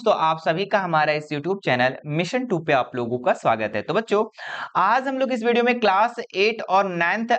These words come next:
और इलेवेंथ का रिजल्ट के बारे में जानकारी लेंगे, इसका अपडेट लेंगे कि क्लास एट, नाइन्थ और इलेवेंथ का रिजल्ट कब आने वाला है। जिस तरीके से बच्चों आप लोग का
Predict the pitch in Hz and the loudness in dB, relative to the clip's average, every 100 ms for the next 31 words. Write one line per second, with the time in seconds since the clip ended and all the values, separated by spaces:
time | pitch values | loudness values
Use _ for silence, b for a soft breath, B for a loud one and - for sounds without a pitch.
0 | - 180 185 165 165 185 220 277 - 214 | 2 0 2 0 2 4 2 0 2 2
1 | 180 165 208 240 - 214 170 160 185 180 | 2 0 0 -2 -2 0 2 2 0 -2
2 | 156 151 151 151 202 220 226 226 190 - | 0 0 0 0 0 -2 0 2 0 2
3 | 160 139 143 208 220 220 220 220 214 208 | 0 2 -2 -2 0 0 2 0 0 -2
4 | - _ _ - 165 175 208 - 165 175 | -4 _ _ -2 0 2 -2 -4 -2 -2
5 | 170 143 151 170 156 147 139 147 208 156 | -2 -2 -2 -2 0 2 2 0 0 0
6 | 139 127 135 175 143 120 110 107 104 113 | 2 2 -2 0 0 0 0 0 -2 -2
7 | 240 262 254 269 262 254 247 220 240 240 | 0 2 2 0 0 2 2 2 0 0
8 | 254 | 2